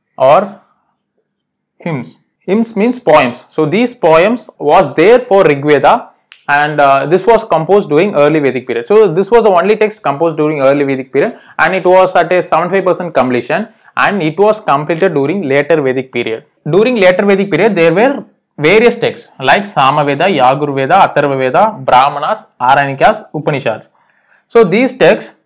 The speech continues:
Sama, Yagur, Atharva, these are the keywords to denote what type of Veda was. Sama means music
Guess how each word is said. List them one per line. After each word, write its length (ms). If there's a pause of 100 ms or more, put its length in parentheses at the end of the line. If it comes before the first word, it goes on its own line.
(280)
Sama, 720 (1800)
Yagur, 760
Atharva, 460
these 300 (260)
are 140
the 80
keywords 500
to 80
denote 220
what 280
type 160
of 140
Veda 260
was. 260 (200)
Sama 420
means 420 (1600)
music 480